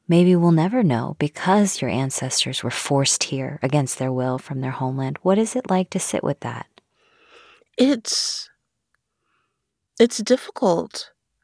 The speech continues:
Speaker 2: I am fortunate that I can trace to this place, this town, but, like, that's, that's it.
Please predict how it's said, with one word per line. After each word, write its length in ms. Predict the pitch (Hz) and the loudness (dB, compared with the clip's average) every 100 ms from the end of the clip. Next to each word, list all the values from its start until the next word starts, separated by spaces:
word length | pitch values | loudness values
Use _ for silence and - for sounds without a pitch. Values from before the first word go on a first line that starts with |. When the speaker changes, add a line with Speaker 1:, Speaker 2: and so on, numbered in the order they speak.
| _ _ _ | _ _ _
Speaker 2:
I 140 | 190 | 2
am 160 | 196 214 | 6 4
fortunate 640 | 214 - 196 190 196 185 - | 2 2 2 2 0 0 0
that 160 | 175 | 2
I 260 | - 165 175 | 2 2 0
can 680 | - 180 170 165 160 160 185 | 0 0 2 2 0 -2 -6
trace 460 | - - 185 175 - | -4 0 0 0 -4
to 120 | - | -2
this 220 | 170 160 | -2 -2
place, 880 | - - 175 233 311 262 - - - - | -4 0 2 2 0 -2 -4 -10 -10 -4
this 180 | 190 | -4
town, 760 | - - 202 269 294 180 180 214 _ _ _ _ - _ _ _ _ _ | -2 0 2 2 2 0 -2 -6 _ _ _ _ -20 _ _ _ _ _
but, 260 | 190 175 - | 2 2 0
like, 200 | 170 165 | -2 -2
that's, 680 | 175 170 - - - - - _ _ _ - | 4 4 4 -2 -6 -6 -14 _ _ _ -4
that's 240 | 82 - | -4 0
it. 300 | - 285 285 | -2 0 -4